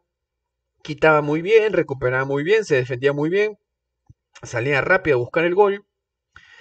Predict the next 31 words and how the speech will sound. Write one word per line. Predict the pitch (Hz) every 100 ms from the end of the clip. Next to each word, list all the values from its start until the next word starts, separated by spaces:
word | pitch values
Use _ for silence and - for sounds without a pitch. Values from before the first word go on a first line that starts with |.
| _
Si | - 139
lo | 143
encontraba | 131 139 139 247 226
de | 202
contragolpe, | 185 170 196 220 208 240 -
en | - 117
buena | 147 135
hora. | 131 110 -
Pero | 127
si | 117 139
no | 214
lo | 277
encontraba | - 160 160 226 220
de | 185
contragolpe | 156 147 160 190 160
y |
tenía | 131 143 156
que | 139
tocar, | 135 123 160 143 147 131
que |
movilizar | 123 120 123 123 123 139
la | 143
pelota, | 139 131 151 139 -
buscar | 117 120 - 147
los | 143
huecos | 120 151 147 120 -
y |
penetrar | 110 123 113 113 185
las | 202 170
defensas | 143 180 196
rivales, | 196 233 170 190